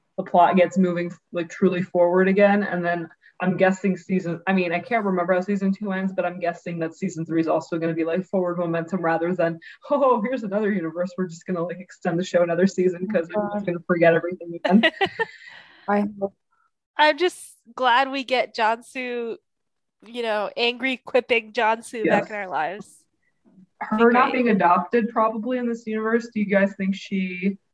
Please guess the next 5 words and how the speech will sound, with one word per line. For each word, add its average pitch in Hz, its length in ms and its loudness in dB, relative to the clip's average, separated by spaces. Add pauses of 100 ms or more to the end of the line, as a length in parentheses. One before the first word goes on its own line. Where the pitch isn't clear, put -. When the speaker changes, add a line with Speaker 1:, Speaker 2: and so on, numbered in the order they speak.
(460)
Speaker 1:
has 196 280 2
her, 185 220 0
like, 175 320 0 (640)
various 185 480 -2
insecurities 190 960 -2